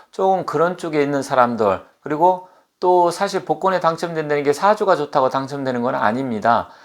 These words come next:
이 사주도 물론 뭐 영향은 있지만 재물운에서는, 근데 오히려 이 인생이 스펙타클하고 굴곡이 많은 사람들이 오히려 당첨되는 경우가 많습니다.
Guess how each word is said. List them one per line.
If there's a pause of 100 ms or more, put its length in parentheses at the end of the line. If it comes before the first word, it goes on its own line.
(320)
이
사주도
물론
뭐
영향은
있지만
재물운에서는, (380)
근데
오히려
이
인생이
스펙타클하고
굴곡이
많은
사람들이
오히려
당첨되는
경우가
많습니다.